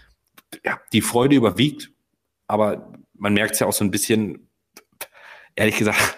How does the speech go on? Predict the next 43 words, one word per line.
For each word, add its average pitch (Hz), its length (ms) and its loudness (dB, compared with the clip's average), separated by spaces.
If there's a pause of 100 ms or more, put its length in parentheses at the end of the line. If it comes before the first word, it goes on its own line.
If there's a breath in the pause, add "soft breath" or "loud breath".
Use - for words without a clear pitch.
(120)
es - 240 -6
reicht - 280 -4
einem 90 200 -2
nicht 92 180 0
mehr, 95 160 -2
ne? 110 140 0
Dieser 104 240 2
Number 101 180 2
One 113 220 2
Seed, 113 220 -4
wenn 107 60 0
man 107 120 0
ihn 104 60 0
hat, 107 120 -6
erreicht 98 320 -4
einem 90 140 -4
ja 85 80 -6
nicht. 92 240 -8
Also 98 100 -4
man 92 220 -4
will 107 100 4
ja 113 160 2
jetzt 104 300 0
halt 107 180 0 (380 loud breath)
weiter. 104 500 -2
Also 95 160 -2
man 95 220 -2
war 101 100 0
das 107 180 -4
beste 107 300 -4
Team 120 160 -4
der 113 120 -2
N 104 100 -2
F 101 100 -4
L - 120 0
über 104 180 2
viele 117 320 0
Wochen. 107 300 -2 (220 soft breath)
Du 90 140 -10
willst 113 240 2
jetzt - 240 -4 (540)
in 107 80 -8
diesen 101 360 -4